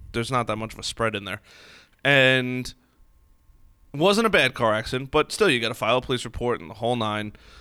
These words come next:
So, and it was right here in Bayport, super low speed collision. It was only, like, thirty, forty miles an hour. I was going straight.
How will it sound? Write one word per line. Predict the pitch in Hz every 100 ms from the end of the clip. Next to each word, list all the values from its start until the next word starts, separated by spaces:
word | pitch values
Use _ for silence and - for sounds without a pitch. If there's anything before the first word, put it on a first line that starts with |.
| -
So, | - 135 117
and | 120
it |
was | 123 127
right | 156
here | 170
in | 165
Bayport, | 120 117 127 123 - -
super | - 233 190
low | 160 147
speed | - 147 123
collision. | 123 120 120 113 71
It |
was | 117 117
only, | 135 127
like, | 117
thirty, | - 147 143
forty | 139 135
miles | 127 123
an | 113
hour. | 113 -
I | 131
was | 139
going | 127 139 127
straight. | 131 120 120